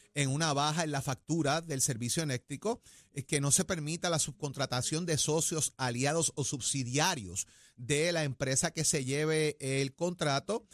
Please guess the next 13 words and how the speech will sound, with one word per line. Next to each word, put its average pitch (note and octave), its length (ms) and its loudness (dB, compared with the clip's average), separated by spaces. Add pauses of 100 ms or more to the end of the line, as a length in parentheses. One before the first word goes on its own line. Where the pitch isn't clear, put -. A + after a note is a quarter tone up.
(280)
y A#3 260 0
que F#3+ 440 0
la C#3+ 320 2
prioridad C#3+ 540 2
sea D#3 380 0
contratos C#3+ 800 -2
de C#3 140 -2
empleados C3+ 840 0
y C3+ 160 -2
empresas C3+ 500 0
de C#3+ 140 0
la A#2+ 140 0
isla, B2+ 420 -2